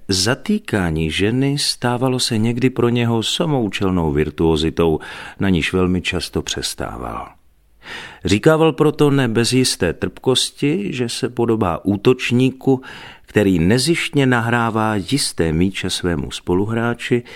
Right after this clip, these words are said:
jenž pak střílí laciné branky a sklízí lacinou slávu.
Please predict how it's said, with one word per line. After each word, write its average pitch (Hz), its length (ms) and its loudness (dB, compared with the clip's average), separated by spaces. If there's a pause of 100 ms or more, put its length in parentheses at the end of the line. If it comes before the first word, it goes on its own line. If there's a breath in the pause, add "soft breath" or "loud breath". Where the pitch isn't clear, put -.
(340 loud breath)
jenž 98 280 2
pak 73 200 -4
střílí 98 640 2
laciné 85 640 0
branky 101 480 -2
a - 100 -6
sklízí 82 520 -2
lacinou 69 580 -4
slávu. 60 640 -8